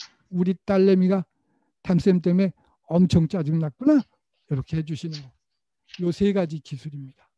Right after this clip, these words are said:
요 세 가지 기술을 체득하시면 제가 약속할 수 있어요. 선생님 집안에 어마어마한 행복이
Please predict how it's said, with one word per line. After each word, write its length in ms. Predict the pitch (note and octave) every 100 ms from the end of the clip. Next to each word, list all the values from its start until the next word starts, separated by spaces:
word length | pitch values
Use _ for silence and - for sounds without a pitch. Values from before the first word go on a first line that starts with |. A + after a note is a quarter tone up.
| _ _ _ _ _ _ _ _ F3+
요 100 | F3
세 180 | G3+
가지 340 | G3+ F#3 E3+ F3
기술을 500 | - D#3 F3 A3 F#3 _ _ _ _
체득하시면 840 | - D4+ A#3 A#3 E3 - D#3 C#3+ - _ _ _ _ _ _ _ _
제가 300 | D#3+ E3 D#3 _ _ _ _ _ -
약속할 400 | G3 - A3 E3
수 140 | C#3 F3
있어요. 200 | _ _ _ _ _ _ _ _ _
선생님 440 | F#3+ G3 F3 E3 C#3+
집안에 480 | - D3 D3 G3 G#3 _ _ _ _ _ _ _ _
어마어마한 760 | D#3+ F#3+ A3+ A#3 A3 G3+ G3+ G3+
행복이 520 | A3+ F#3 D#3 C#3+ D3+